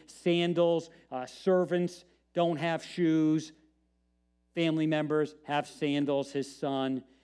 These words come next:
Uh, the fattened calf, which would feed the whole village. So this is gonna be a huge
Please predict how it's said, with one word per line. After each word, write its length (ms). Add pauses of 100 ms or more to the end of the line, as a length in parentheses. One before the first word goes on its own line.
(220)
Uh, 240 (200)
the 80
fattened 460
calf, 500
which 220
would 80
feed 280
the 80
whole 320
village. 540
So 100
this 220
is 60
gonna 180
be 220 (240)
a 100
huge 580